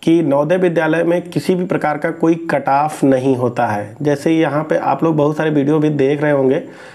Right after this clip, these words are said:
कि जो कट ऑफ को लेकर बना गया है कि वो कोई कैसा कह रहा होगा कि पचहत्तर परसेंट, अगर आप पचहत्तर नंबर पाए हैं तो आपको selection मिल जाएगा, कोई कहेगा अस्सी question किए हैं तो selection मिल जाएगा,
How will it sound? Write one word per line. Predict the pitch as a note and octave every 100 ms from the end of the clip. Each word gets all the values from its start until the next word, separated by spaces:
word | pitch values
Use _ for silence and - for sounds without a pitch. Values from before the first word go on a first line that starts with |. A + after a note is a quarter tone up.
| - -
कि | D#3+
जो | D#3+ E3+
कट | E3 C#3
ऑफ | C#3+ D3+ D3+
को |
लेकर | D3+ D3 D3+
बना | C#3 C3+ C3+
गया | C3+ C3+
है | B2+ C3
कि | C#3
वो | C#3
कोई | C3 D3 C#3+
कैसा | C#3+ C3+ C3 B2+
कह | C3+ C#3+ C#3
रहा | C3
होगा | C3 B2+
कि | B2+ C3+
पचहत्तर | C3 C3 B2 - C#3
परसेंट, | B2+ B2 B2 B2+ B2+
अगर | B2 B2+
आप | B2+ A#2+ -
पचहत्तर | B2+ C3 C3 C3
नंबर | B2 A#2+
पाए | A#2+ A#2 A#2+
हैं | A#2 A#2
तो | A2+
आपको | A#2+ A2+ A2+ A#2
selection | A2 A2+ A2 A2+
मिल | A2 A2
जाएगा, | A2 A2 A2+
कोई | A2+ A2
कहेगा | A2+ A2 A2
अस्सी | A2 A2+ A#2+
question | A#2+ - A2+ A#2+
किए | A#2 A2 G#2+
हैं | A2
तो | A#2 B2
selection | A#2+ A2+ A#2
मिल | A2 G#2+
जाएगा, | G#2+ G#2+ A2+